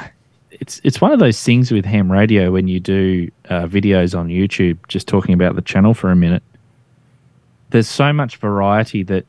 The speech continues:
you've got to try and cater for all of these audiences that, like, sub-audiences of, of ham radio. It's not like, you know, cooking or something like that, where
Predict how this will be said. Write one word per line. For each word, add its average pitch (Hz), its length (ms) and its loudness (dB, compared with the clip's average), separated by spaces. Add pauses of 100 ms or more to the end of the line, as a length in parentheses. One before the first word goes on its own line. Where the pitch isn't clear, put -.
(120)
you've 98 240 -4
got 107 280 2
to 107 200 -4
try 101 400 2
and 90 120 0
cater 110 400 -2
for 95 260 -6
all 95 180 -2
of 87 160 -8
these 90 500 -2 (680)
audiences 98 800 0
that, 90 220 0 (560)
like, 92 240 -2
sub-audiences 92 960 -4
of, 85 260 -4
of 87 200 -2 (100)
ham 90 260 2
radio. 95 320 4
It's - 160 -4
not 120 140 2
like, 92 180 0 (140)
you 104 80 -2
know, 92 260 0 (520)
cooking 98 420 0
or 87 80 -2
something 95 300 -2
like 87 220 -2
that, 98 220 0
where 92 320 0